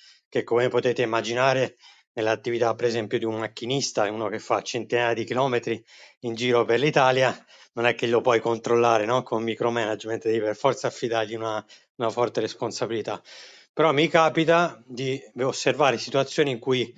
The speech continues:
ci sarebbero degli strumenti di monitoraggio che ti consentono di capire se le persone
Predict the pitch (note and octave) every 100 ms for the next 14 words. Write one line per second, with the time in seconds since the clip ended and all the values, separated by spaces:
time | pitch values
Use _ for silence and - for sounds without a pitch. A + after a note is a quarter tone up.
0 | - - - C#3+ C#3 D3 F3 D3 C#3 B2
1 | A#2+ A#2 - B2 C3 A2+ A#2 A#2 A2+ A#2
2 | B2+ B2 A2+ - A2 G#2 - _ _ -
3 | _ _ C#3 - B2 B2+ A2+ E3+ E3 -
4 | C3 A#2+ B2+ A#2+ B2+ A2+ - B2+ B2 A2+
5 | - D#3 D#3 D3 C3+